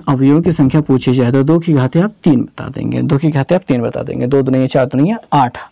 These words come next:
आपका उत्तर कितना आ जाएगा, आठ। ये हो गई बात। सार्वत्रिक समुच्चय, सार्वत्रिक समुच्चय आ, आ, अंग्रेजी में से कहा जाएगा universal set।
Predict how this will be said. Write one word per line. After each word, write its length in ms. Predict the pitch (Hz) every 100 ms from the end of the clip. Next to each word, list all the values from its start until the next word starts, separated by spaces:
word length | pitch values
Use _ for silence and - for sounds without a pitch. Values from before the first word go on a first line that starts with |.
| _
आपका 220 | 135 135 123
उत्तर 220 | - 165
कितना 300 | - 127 117
आ 40 |
जाएगा, 400 | 117 123 123 196 - _ -
आठ। 240 | 110 - - -
ये 120 | 170
हो 180 | 143 123
गई 140 | - -
बात। 160 | 147 - _ - - -
सार्वत्रिक 840 | - 208 196 208 220 220 - 220 -
समुच्चय, 500 | - 127 113 - 123
सार्वत्रिक 640 | - 185 196 208 233 220
समुच्चय 560 | 180 156 160 - 202 202 _ _ -
आ, 180 | 127 127 _ - -
आ, 320 | 123 110 110
अंग्रेजी 400 | - 131 131 127
में 120 | 131
से 140 | 127 131
कहा 200 | 127 123
जाएगा 400 | 131 127 127 123
universal 720 | 120 127 139 147 160 208 196
set। 260 | 196 208